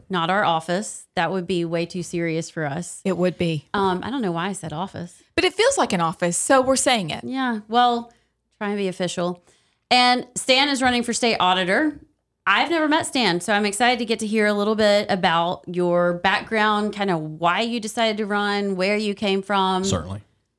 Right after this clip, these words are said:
Speaker 1: Uh, anything we need to know about you?
Speaker 3: Well, um, born and raised in Walker County, uh, born in Jasper, raised in a little small coal mining town called Summiton.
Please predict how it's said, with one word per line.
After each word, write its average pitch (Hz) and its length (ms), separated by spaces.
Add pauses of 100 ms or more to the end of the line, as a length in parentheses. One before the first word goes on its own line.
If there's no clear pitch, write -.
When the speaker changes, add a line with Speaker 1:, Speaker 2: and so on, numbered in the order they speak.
Speaker 1:
Uh, 190 200
anything 220 360
we 226 80
need 226 160
to 196 80
know 208 160
about 156 260
you? 139 200 (840)
Speaker 3:
Well, 131 360 (140)
um, 95 680
born 110 220
and 120 120
raised 107 580
in 87 240
Walker 98 280
County, 90 460 (280)
uh, 78 160
born 90 220
in 113 120
Jasper, 95 480 (600)
raised 95 360
in 101 80
a 92 60
little 95 180
small 92 560 (100)
coal 107 180
mining 95 340
town 92 300
called 87 300
Summiton. 95 640